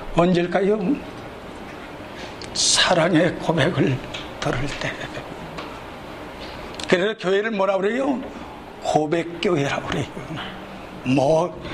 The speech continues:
순복음교회가 됐든, 뭐 장로교, 뭐 합동이 됐든, 통합이 됐든, 고칭이 됐든, 감리교단이 됐든, 성결교회가 됐든, 왜? 교회는 두 가지 뭐가 있어? 파운데이션이 있다고 그래요.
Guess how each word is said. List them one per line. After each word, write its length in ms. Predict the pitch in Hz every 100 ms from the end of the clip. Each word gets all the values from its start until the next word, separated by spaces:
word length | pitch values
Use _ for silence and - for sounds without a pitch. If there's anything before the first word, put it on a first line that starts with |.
| -
순복음교회가 1000 | - - 170 165 160 160 156 165 160 151
됐든, 680 | 156 151 - 147 170 160 185 - - - -
뭐 320 | 143 165 - - - - -
장로교, 920 | - 151 156 160 151 175 - - - -
뭐 220 | 220 175 -
합동이 540 | - - - 180 180
됐든, 340 | 160 160 180 196
통합이 320 | - 165 165
됐든, 320 | 160 175 185
고칭이 400 | 165 - 170 160
됐든, 380 | 175 - 185 180 - -
감리교단이 680 | - 151 175 170 165 165 160
됐든, 260 | 147 143 180
성결교회가 800 | - 226 190 180 170 170 165 165
됐든, 580 | 170 - 214 262 247 - - - - - - - - - -
왜? 380 | 160 214 190 - - - -
교회는 680 | 185 202 214 262 277 - -
두 220 | - 220
가지 340 | 240 233 262 - - - - - - - - - - - - -
뭐가 200 | 208 196
있어? 200 | - -
파운데이션이 640 | 175 285 220 226 - 220
있다고 220 | - - -
그래요. 160 | -